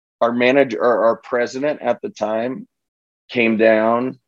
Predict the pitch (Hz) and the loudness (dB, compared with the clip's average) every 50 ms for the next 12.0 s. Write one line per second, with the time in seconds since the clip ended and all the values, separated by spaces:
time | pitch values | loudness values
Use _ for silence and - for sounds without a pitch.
0 | _ _ _ _ _ _ _ _ _ _ _ - 110 107 113 110 107 110 107 113 | _ _ _ _ _ _ _ _ _ _ _ -4 -2 0 2 4 4 4 2 2
1 | 113 110 104 104 107 104 98 107 107 107 101 98 104 104 107 107 101 110 - - | 0 0 0 -2 -2 -4 -2 0 2 2 2 2 0 -2 -2 0 0 -2 -2 0
2 | - 113 110 104 104 104 - - 95 - - - 101 101 104 101 98 - - _ | 2 2 4 4 4 0 -2 -4 -8 -8 -2 0 2 2 2 2 0 -4 -8 _
3 | _ _ _ _ _ _ - 95 98 95 98 98 - - - - _ - 104 104 | _ _ _ _ _ _ -6 -4 -2 -2 -4 -6 -8 -12 -18 -16 _ 0 0 0
4 | 98 - - 107 107 101 101 98 98 98 98 - _ _ _ _ _ _ _ _ | 0 2 0 0 0 0 0 0 -4 -6 -8 -10 _ _ _ _ _ _ _ _
5 | _ _ _ _ _ 107 104 101 101 - - 92 98 117 120 135 127 131 123 107 | _ _ _ _ _ -2 0 0 0 0 -2 0 0 2 2 4 2 2 2 2
6 | 104 117 104 92 110 107 104 107 - 107 110 104 - 104 104 98 98 101 101 98 | 2 0 0 0 0 0 0 -2 -4 -4 -6 -6 -8 -8 -6 -4 -2 0 0 0
7 | - - _ _ _ _ _ _ _ - 101 117 113 110 110 110 104 104 - _ | -2 -6 _ _ _ _ _ _ _ -2 2 4 4 6 4 4 2 0 -4 _
8 | _ _ _ _ _ _ _ _ _ _ - 107 117 123 123 117 - 120 120 113 | _ _ _ _ _ _ _ _ _ _ 0 2 4 4 4 2 2 2 2 2
9 | 104 - - 95 98 101 101 98 - - 95 92 85 - - - - - - - | 2 0 -2 0 2 2 2 0 0 -4 -8 -8 -8 -10 -12 -14 -14 -14 -16 -18
10 | - - - - - _ _ _ _ _ - 104 104 104 101 98 98 95 - - | -18 -18 -18 -18 -20 _ _ _ _ _ 0 2 4 4 4 4 2 2 -2 -6
11 | _ _ - - 117 113 104 110 110 107 104 98 101 98 - - - - - | _ _ -4 0 0 2 4 4 4 4 4 4 2 2 0 -4 -10 -12 -14